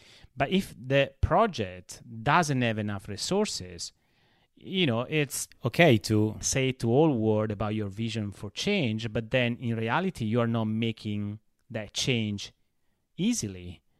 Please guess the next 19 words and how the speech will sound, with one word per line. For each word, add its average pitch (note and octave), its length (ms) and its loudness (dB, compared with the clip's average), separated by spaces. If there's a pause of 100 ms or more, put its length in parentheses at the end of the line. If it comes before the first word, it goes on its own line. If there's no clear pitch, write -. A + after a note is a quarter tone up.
(580)
to B2+ 80 -8
be A2 100 -2
implemented, F#2+ 680 -12
right? G#2+ 280 -8
It's C3+ 160 -4
impossible F3 540 4
to C3 100 0
implement G#2+ 460 -2
it A2 80 -6
if - 140 -10
you A#2 80 -2
don't G#2 220 -4
give G2+ 200 -10
enough F#2+ 280 -12
resources. - 440 -12
That's A3+ 240 -4
another G3 280 -2
warning C3 460 2
sign. G#2+ 640 -4